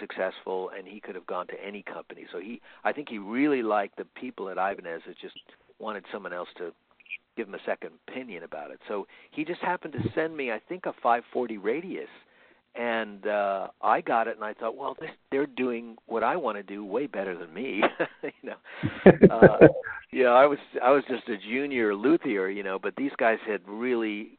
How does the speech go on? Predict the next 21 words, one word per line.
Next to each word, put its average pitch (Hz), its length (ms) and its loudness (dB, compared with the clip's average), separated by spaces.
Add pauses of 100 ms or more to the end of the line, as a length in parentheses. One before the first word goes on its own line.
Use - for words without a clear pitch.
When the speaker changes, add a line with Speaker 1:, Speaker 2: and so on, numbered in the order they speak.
Speaker 1:
you 110 160 -12
know, 95 240 -10 (220)
figured 123 280 -8
some 101 160 -12
things 95 240 -14
out. 127 260 -6 (140)
And, 95 200 -16
and - 160 -16
ma-, 170 200 -8
the 110 80 -6
main 202 220 -2
thing 104 200 -10
was 92 320 -2
is 92 120 -16
that 95 240 -8
the 101 80 -18 (240)
body 95 320 -4
felt 82 220 -12
great, 90 360 -8 (600)
size 98 340 0
was 92 100 -14